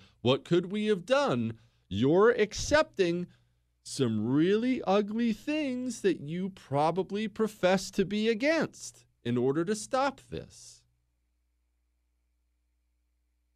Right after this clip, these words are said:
So that's what we're doing. What are the commies doing?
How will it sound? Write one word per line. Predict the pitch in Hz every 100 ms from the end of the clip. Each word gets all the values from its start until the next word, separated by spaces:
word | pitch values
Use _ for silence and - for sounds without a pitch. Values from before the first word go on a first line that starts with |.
| _ _ _ _ _ _ _ _ _ _ _ _ _ _ _ _ _ _ _ _ -
So |
that's | 101 180 190
what | 165 120
we're | 135 107
doing. | 85 82 85 _ _ _ _ _ _ _ -
What | 127
are | 170
the | 180
commies | 139 131 165 190 190
doing? | - 220 226 240